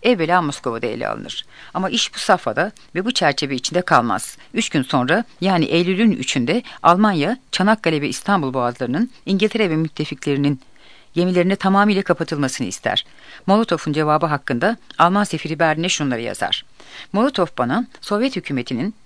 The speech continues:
Türkiye'de önemli nüfus sahibi olduğunu ve bunu istediğimiz istikamette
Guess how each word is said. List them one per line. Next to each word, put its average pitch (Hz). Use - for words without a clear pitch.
Türkiye'de 180
önemli 185
nüfus 196
sahibi 127
olduğunu 120
ve 202
bunu 233
istediğimiz 208
istikamette 151